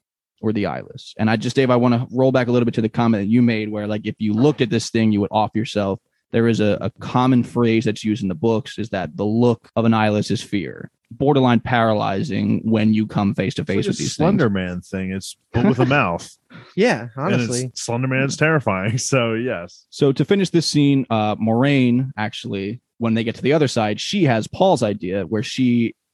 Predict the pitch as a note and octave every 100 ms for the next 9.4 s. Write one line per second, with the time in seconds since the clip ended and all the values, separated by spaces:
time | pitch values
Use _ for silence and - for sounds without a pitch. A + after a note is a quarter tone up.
0 | A2+ B2 A2+ B2 A#2 - - D#3 D3 -
1 | A#2+ A2 G#2+ G#2+ A2 G2 F#2 F#2 - -
2 | _ _ _ _ - A#2+ - C#3+ C3 A#2+
3 | A2 A2+ D3 E3 D#3 C#3 C3 B2 A2 G#2+
4 | G#2 G2+ F#2+ - _ _ _ A2+ C#3 D3+
5 | - C3 A#2 G#2+ - G#2 G#2+ G#2+ G#2+ G#2+
6 | F#2 - F2+ E2+ D#2 D#2 - _ _ -
7 | B2+ B2+ B2+ B2 B2 A#2 G#2 - A#2+ A2
8 | A2 C#3 C#3+ - - B2+ B2+ C3 C3 A#2
9 | B2 B2 B2 A#2+